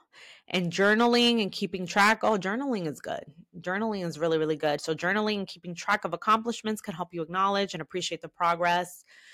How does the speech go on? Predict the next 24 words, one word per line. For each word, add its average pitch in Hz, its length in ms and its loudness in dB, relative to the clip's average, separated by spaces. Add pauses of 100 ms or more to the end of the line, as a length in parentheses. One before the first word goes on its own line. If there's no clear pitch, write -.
(300)
and 170 220 -2
boosting 180 280 -6
your 160 100 -8
self-esteem. - 600 -10 (480)
Cool. - 640 0 (420)
So, 214 600 2
I 233 80 4
mean, 214 720 -2
I - 40 -6
didn't 226 100 -2
mean 233 120 -2
to, 214 140 2
like, 175 220 0
speed 208 340 -4
it 175 100 2
up 180 180 4
there, 143 220 -4
but 156 200 -4
yeah, 285 200 2
those 196 220 0
were 220 80 0
the 202 100 -6
five, 185 600 2
um, 165 460 -8